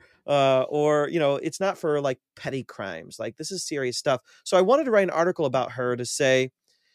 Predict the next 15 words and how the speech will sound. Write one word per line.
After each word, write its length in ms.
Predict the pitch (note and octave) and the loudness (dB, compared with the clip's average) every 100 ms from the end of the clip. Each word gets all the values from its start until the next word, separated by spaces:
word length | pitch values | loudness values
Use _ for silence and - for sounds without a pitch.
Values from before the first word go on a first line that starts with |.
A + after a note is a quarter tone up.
| _ _ _ | _ _ _
she's 380 | - - A#3+ C#4 | -12 -6 -4 -2
a 60 | F#4+ | -4
hero 460 | - G#3+ G#3+ C#3+ | -2 0 2 2
because 460 | C3+ C#3 - D3 C3+ | 0 -6 -4 -4 -4
she's 300 | - D#3 C3 | -6 -8 -6
willing 480 | C3 C#3+ C#3+ C3+ B2 _ _ _ - | -6 -4 -4 -6 -12 _ _ _ -12
to 640 | D3+ C3+ C3+ C3 B2+ B2 _ _ | -6 -4 -2 -2 -4 -8 _ _
put 180 | - E3+ | -10 -8
herself 640 | D3+ C3 - B2+ A#2+ - _ | -6 -8 -4 -2 -2 -4 _
into 680 | C3+ C3+ - C3+ B2+ B2 A#2 _ _ _ - | -10 -10 -8 -6 -4 -6 -8 _ _ _ -18
great, 640 | B2 B2+ D3+ E3 - - _ _ _ _ _ _ _ _ _ _ _ _ - | -8 -2 0 0 -4 -16 _ _ _ _ _ _ _ _ _ _ _ _ -8
uh, 160 | B2 | -6
risk 300 | A#2 E3+ - | -2 -2 -2
of 140 | C3 - | -8 -4
harm, 440 | B2+ C3+ D3+ E3 | -2 0 -2 -6